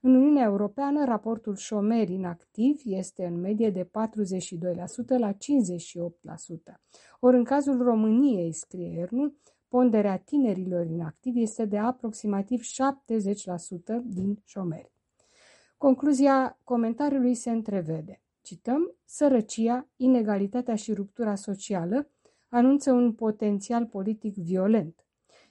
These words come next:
iar soluția", arată jurnalistul, "e una singură, investiția masivă și de durată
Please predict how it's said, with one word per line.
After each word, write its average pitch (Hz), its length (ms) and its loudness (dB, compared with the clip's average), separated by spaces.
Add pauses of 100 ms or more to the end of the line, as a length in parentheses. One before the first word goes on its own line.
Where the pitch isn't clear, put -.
iar 247 160 2
soluția", 240 800 0
arată 196 320 -4
jurnalistul, 190 680 -4
"e 208 80 2
una 214 300 2
singură, 170 720 -6
investiția 202 720 -4
masivă 262 760 -2
și - 200 -12
de 196 200 0
durată 220 680 -2